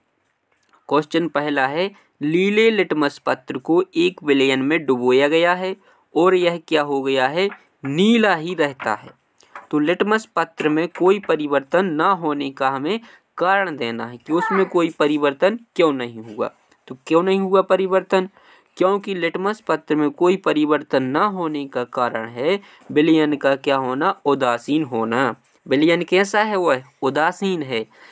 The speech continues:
ऐसा विलयन ना तो अम्लीय होता है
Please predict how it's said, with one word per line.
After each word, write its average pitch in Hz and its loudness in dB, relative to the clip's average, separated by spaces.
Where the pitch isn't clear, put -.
ऐसा 175 2
विलयन 165 0
ना 147 0
तो 156 0
अम्लीय 131 -2
होता 196 0
है 214 -6